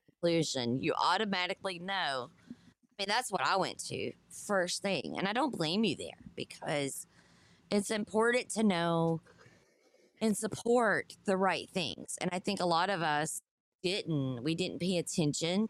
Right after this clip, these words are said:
to that. We didn't follow where our dollars were. We were just trying to, Dawn, uh, said automatically, but yeah, we were pretty much automatically just been like, "Okay, well, we're gonna be good and we're gonna try to do good."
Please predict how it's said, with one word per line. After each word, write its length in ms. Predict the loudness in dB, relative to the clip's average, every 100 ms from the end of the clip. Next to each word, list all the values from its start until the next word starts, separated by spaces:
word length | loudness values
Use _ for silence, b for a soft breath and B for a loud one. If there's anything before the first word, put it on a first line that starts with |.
| -2
to 80 | -4
that. 540 | -2 0 2 0 -2 -2
We 120 | -2
didn't 540 | 0 0 0 -2 -2 -6
follow 800 | -2 0 2 4 4 4 0 -4 b b b b _
where 240 | 2 4
our 180 | 4 4
dollars 460 | 4 4 4 2 2
were. 200 | 2 2
We 140 | 2
were 120 | 2 2
just 260 | 0 -2
trying 360 | -2 0 0 0 2
to, 400 | 2 2 0 -2 b b b b b b _ -2
Dawn, 420 | 2 2 2 2
uh, 300 | 4 2 0
said 220 | 0 2
automatically, 800 | 2 2 2 2 0 0 0 0
but 200 | 0 0
yeah, 200 | 2 2
we 180 | 4 4
were 220 | 4 2
pretty 280 | 0 0 2
much 200 | 2 0
automatically 600 | 0 0 0 -2 -2 -4
just 380 | -2 -4 -6 -8
been 140 | -8 -4
like, 200 | -4 -4
"Okay, 340 | -8 -8 -16 -12
well, 380 | -4 -4 -4 -10 _ _ _ _ _
we're 140 | -2 0
gonna 160 | 0
be 160 | -2 -2
good 480 | 0 2 4 4 2
and 100 | 2
we're 100 | 2
gonna 160 | 0 -2
try 200 | -2 -2
to 80 |
do 200 | 0 0
good." 500 | 0 0 0 0 -2